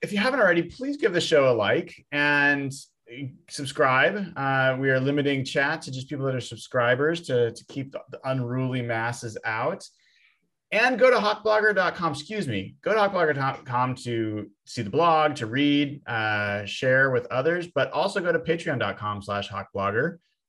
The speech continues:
Sign up, get immediate access to the Slack channel where the conversation continues, even when we are not here. And there's still room and opportunity to get into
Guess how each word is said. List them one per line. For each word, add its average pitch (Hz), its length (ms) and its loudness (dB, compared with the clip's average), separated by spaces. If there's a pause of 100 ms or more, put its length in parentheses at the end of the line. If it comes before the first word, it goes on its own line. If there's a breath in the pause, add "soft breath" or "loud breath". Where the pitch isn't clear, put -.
(120)
Sign 147 260 0
up, 151 80 0
get 143 120 2
immediate 139 280 2
access 123 360 -4
to 104 80 -10
the 98 100 -8
Slack 190 340 -2
channel 147 380 -2
where 131 300 2
the 127 60 -2
conversation 135 600 -4 (140)
continues, 113 920 -6
even 117 280 -8
when 107 200 -8
we 147 160 -6
are 127 120 -2
not 104 280 -4
here. 120 580 0 (760 soft breath)
And 220 200 4
there's 208 220 2
still 202 540 -2
room 165 500 0
and 143 300 -4
opportunity 135 680 -4
to 120 100 -8
get 120 360 -2
into 113 720 -6